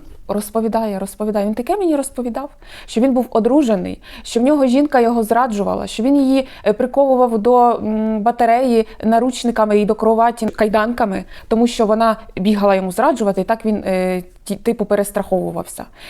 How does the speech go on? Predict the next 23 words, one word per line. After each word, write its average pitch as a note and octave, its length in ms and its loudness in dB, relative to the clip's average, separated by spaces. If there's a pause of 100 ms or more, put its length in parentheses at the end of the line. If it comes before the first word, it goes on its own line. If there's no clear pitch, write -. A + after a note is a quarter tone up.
(160)
Він D4 120 4
мені E4 220 4
розповідав, B3+ 680 0
що A#3 140 -4
він C#4 180 2
із A3+ 140 0
ножом B3 340 2
за A#3+ 120 0
нею A#3 220 2
бігав, A3 460 -2
тому G#3 180 -2
що G#3+ 180 -4
вона G#3 240 0
там, G3 300 -4 (680)
коли G#3 280 2 (280)
щось - 220 -6
там G3 180 -2
сталося, G#3 640 -2 (240)
е, G3 180 2
вона G#3+ 240 2
знову G#3 260 2
йому G3+ 180 2
зрадила. A3 540 0